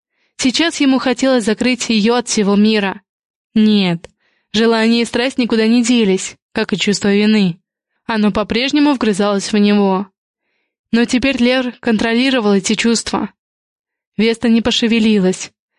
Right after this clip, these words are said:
Спала и даже не подозревала, что мужские губы легко прикоснулись к каждому порезу на ее спине. После Лер скрылся в ванной, принял душ, привел себя в порядок, закрыл все окна плотными шторами,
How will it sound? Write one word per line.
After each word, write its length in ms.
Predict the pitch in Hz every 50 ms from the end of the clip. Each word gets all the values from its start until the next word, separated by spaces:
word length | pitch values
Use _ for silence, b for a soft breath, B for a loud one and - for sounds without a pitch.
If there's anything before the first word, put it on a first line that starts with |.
| _ _ _
Спала 380 | - - - 254 277 302 320
и 100 | 302 254
даже 260 | 196 196 196 196 190 208
не 100 | 208 190
подозревала, 680 | 208 185 202 185 196 202 202 196 208 220 233 226 208
что 160 | 185 - -
мужские 400 | 202 202 196 - - - 208 208
губы 280 | 180 190 214 214 202 214
легко 360 | 190 190 185 - - 262 262
прикоснулись 640 | 254 294 277 - 262 233 - - 208 196 196 190 -
к 40 | -
каждому 440 | 214 208 220 226 220 254 247 247 233
порезу 420 | 233 208 185 196 190 185 196 196
на 80 | 190 190
ее 220 | 190 190 190 190
спине. 580 | 185 - - 214 196 196 196 190 190 185 185 - _ _ _ _ _ _ _ _ _ _ _ _ _ _ _ _ _ _ _
После 540 | _ 226 220 269 285 - - 277 247 240 247 - _ _ _
Лер 200 | 269 311 339 320
скрылся 460 | - - 196 208 202 196 - - 208 185
в 40 |
ванной, 380 | 175 196 214 233 233 220 208 190
принял 380 | 196 240 262 285 277 240 196 185
душ, 380 | 180 190 208 233 233 - - _ _ _ _ _ _ _
привел 340 | - 269 269 294 320 339 330
себя 240 | 302 - 220 196 196
в 80 | 190 196
порядок, 640 | 202 190 190 214 240 254 240 - - - - - _ _ _ _
закрыл 360 | - 214 196 - 269 302 294
все 200 | - - 233 214
окна 280 | 208 202 - 214 196
плотными 380 | - 208 202 190 196 190 190 190
шторами, 680 | 180 - - 214 214 226 226 220 208 196 190 202 -